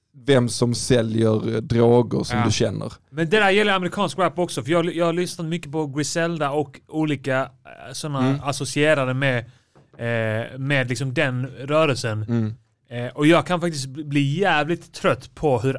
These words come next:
Speaker 2: alla pushar kokain.
Speaker 1: Mm.
Speaker 2: Alltså, d-, allt det snacket om,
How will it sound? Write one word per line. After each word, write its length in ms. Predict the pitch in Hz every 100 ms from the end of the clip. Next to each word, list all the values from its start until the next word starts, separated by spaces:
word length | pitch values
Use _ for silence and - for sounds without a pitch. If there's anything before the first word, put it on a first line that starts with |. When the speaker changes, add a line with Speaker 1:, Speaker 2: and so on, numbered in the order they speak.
| -
Speaker 2:
alla 580 | 160 147 160 147 113 104
pushar 480 | - 156 143 - 120
kokain. 680 | - 139 127 139 120 101 92 92
Speaker 1:
Mm. 280 | 120 113 104 - _ -
Speaker 2:
Alltså, 260 | 127 143 139
d-, 180 | 135 -
allt 360 | 165 139 -
det 100 | 151
snacket 500 | 135 143 139 139 110
om, 320 | - 135 123